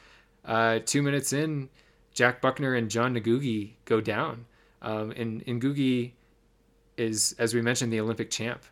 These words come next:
reigning Olympic champ. So that was the favorite going down.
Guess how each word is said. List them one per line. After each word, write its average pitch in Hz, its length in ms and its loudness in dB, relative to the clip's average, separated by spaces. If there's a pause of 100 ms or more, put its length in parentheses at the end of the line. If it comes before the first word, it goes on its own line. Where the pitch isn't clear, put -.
(100)
reigning 120 280 -2
Olympic 107 260 -6
champ. - 300 -12 (300)
So - 180 0
that 123 200 4
was 123 340 -2 (600)
the 123 120 -4
favorite 127 580 2
going 120 220 -2
down. 107 340 0